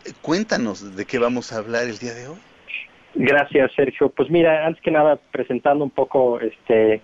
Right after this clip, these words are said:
Speaker 2: quién es C M R. Somos un grupo restaurantero, este, que opera marque-,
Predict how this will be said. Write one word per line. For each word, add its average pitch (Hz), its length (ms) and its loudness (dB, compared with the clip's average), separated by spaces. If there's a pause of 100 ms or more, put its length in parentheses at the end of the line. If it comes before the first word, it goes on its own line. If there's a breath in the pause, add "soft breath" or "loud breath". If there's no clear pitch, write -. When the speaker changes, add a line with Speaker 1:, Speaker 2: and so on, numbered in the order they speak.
Speaker 2:
quién 143 160 4
es 131 160 0
C 147 60 2
M 135 160 6
R. 156 340 2
Somos 135 340 0
un 127 300 0 (360 loud breath)
grupo 139 360 4
restaurantero, 120 960 2
este, 110 640 -2 (420 loud breath)
que - 80 0
opera 139 240 4
marque-, 131 500 2